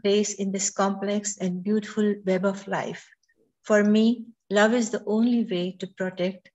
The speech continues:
life's generous tapestry. So this is the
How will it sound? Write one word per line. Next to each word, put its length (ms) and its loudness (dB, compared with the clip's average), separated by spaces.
life's 560 -6
generous 600 -4
tapestry. 760 -10
So 180 0
this 300 -2
is 180 -6
the 480 2